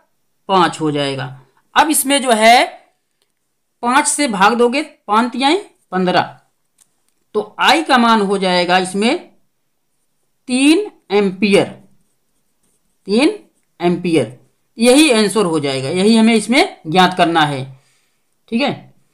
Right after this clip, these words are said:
तो इस तरह से जो है आंसर आ जाएगा।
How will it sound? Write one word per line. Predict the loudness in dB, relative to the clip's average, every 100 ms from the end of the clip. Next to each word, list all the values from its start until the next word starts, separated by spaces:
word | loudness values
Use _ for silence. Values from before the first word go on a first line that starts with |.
| _ _ _ _ -2
तो | 0
इस | 2 0
तरह | 2 2
से | 2 0
जो | 0
है | 0 0 -2 -12 _ _ _ _ _ _ _ _ _ _ _ _ _ _ _ -2
आंसर | -2 2 4
आ | 4
जाएगा। | 4 2 2